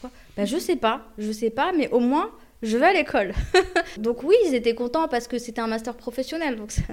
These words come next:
c'était un peu plus... Euh, voilà, mais mes parents n'ont jamais été très... Euh, vraiment pas, euh, relous. Mes parents, ils sont adorables, ils m'ont toujours laissé faire plein de choses.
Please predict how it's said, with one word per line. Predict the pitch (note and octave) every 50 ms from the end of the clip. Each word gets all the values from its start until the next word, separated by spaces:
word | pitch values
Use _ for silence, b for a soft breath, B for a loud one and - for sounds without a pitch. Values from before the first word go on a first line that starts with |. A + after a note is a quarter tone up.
| G3 - - -
c'était | - - - - -
un | A#3 A3
peu | - - A3
plus... | A3 - - B3 B3 B3+ A#3+ A3
Euh, | G3 F#3+ F#3 F#3+ G3+ G3+ F#3 B B B B B B B B
voilà, | - B3+ C4+ C4+
mais | B3 A#3+ A3 A3 B B B B
mes | B3+ A3+
parents | C4+ D4 D#4 F4+
n'ont | F4 D4+
jamais | C4 C4 B3+ B3 A3+
été | A3 - B3 A#3+ A#3+
très... | - - A#3 A3+ A3 G#3+
Euh, | G3+ G3 F#3+ F#3 F#3 F3+ F3+ F3 F3 F3 - - - - - - -
vraiment | A3 G#3+ G#3+ G#3+ A#3 B3 B3+ A#3+ A#3+
pas, | A#3+ A#3 B3 A#3+ A3+ A3 G#3+ G3+
euh, | F#3 F3+ F3+ F3 E3+ - - - - - - -
relous. | G3 G3 G3 A3 A3+ A3+ G#3 G3+ G3+ G3 F#3+ - - -
Mes | F#3+ F#3 F#3
parents, | F#3+ F#3+ F#3 G3 G3 G3+ G3
ils | F#3+ F3+ F3 E3+ E3+ E3+ E3+ E3+
sont | - - - -
adorables, | - G3 F#3 G3+ F#3+ E3+ F3 F3 F3+ F3 F3
ils | F3 F3
m'ont | F3 F#3+
toujours | F#3 - A#3+ A3+ A3 G3
laissé | F#3+ F#3+ F#3 - F#3+
faire | F#3 - F3 -
plein | - G3 F#3
de | F#3
choses. | - - G3+ G3 G3+ G3 F3+ F#3 E3+